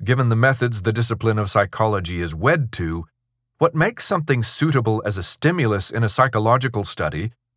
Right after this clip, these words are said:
is that it can be represented to completion. Yet if the argument I develop in my book,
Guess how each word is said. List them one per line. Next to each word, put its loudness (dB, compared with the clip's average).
is 2
that 4
it 0
can 2
be 4
represented 2
to 0
completion. -4
Yet 4
if 2
the 4
argument 4
I 6
develop 4
in 0
my 2
book, 0